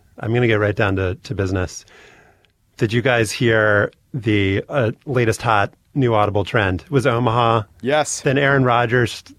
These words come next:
Speaker 1: said something funny. Do you wanna tell Stefan what it was, Mike?
Speaker 2: Oh, it was chocolate related.
Speaker 1: Phillip Rivers against the Packers.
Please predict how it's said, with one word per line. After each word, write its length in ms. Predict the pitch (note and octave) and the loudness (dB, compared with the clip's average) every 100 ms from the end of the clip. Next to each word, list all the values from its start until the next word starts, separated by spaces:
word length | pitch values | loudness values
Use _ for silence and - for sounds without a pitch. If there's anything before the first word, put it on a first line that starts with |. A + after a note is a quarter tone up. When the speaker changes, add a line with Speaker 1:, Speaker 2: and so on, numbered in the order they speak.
| _ | _
Speaker 1:
said 240 | - B2 B2+ | -4 -2 0
something 240 | A#2 G#2+ | 0 2
funny. 280 | A#2+ A2+ A2+ | 2 2 0
Do 140 | A2+ | 0
you 40 | B2+ | 0
wanna 300 | A#2 A#2 - _ - - - | 2 0 -2 _ -20 -20 -12
tell 180 | - B2 | -2 -2
Stefan 380 | - A#2 C3+ A#2+ | 0 0 2 2
what 100 | B2 | 2
it 60 | |
was, 400 | B2 C3+ D3+ - _ | 2 0 -2 -16 _
Mike? 300 | D3+ D#3+ D#3+ - - - | -4 -4 -6 -20 -18 -2
Speaker 2:
Oh, 100 | F#3+ | 0
it 40 | |
was 120 | C4 | 0
chocolate 380 | - F#3 D3 C3+ | -2 -2 0 0
related. 360 | B2 A#2+ G#2 G#2+ - _ _ _ _ | 0 0 -2 -6 -12 _ _ _ _
Speaker 1:
Phillip 340 | - C3+ A#2 | -2 0 2
Rivers 360 | B2+ A2 G#2+ G2 | 0 2 2 2
against 320 | G#2 G#2 F#2 | 0 0 -2
the 60 | G2+ | -2
Packers. 560 | F#2+ F#2 G2 F2+ - | -2 2 0 0 -6